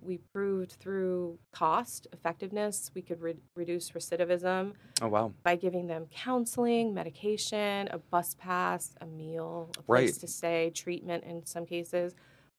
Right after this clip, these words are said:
Speaker 1: All of that costs less than jail.
Speaker 2: Right.
Speaker 1: So we were really seeing the effects of criminalizing mental
Speaker 2: Wow.
Speaker 1: health.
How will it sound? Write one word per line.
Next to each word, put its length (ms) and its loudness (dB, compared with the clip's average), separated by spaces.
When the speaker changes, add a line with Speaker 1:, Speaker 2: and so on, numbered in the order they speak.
Speaker 1:
All 100 4
of 120 6
that 200 0
costs 320 -2
less 240 0
than 220 -6
jail. 380 -6
Speaker 2:
Right. 260 8
Speaker 1:
So 220 4
we 120 2
were 140 6
really 320 4
seeing 440 0
the 100 0
effects 400 -4
of 80 -6
criminalizing 960 -4
mental 220 4
Speaker 2:
Wow. 40 2
Speaker 1:
health. 280 2